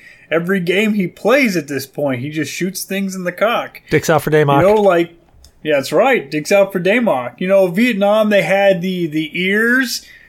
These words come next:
Speaker 1: They put the necklace of ears. I could see Zyber with a necklace of cocks.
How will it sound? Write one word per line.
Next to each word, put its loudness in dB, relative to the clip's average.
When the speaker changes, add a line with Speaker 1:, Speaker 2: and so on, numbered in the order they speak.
Speaker 1:
They 0
put 0
the -2
necklace 0
of -2
ears. 2
I 0
could -6
see 0
Zyber 2
with -2
a -4
necklace -4
of -4
cocks. -6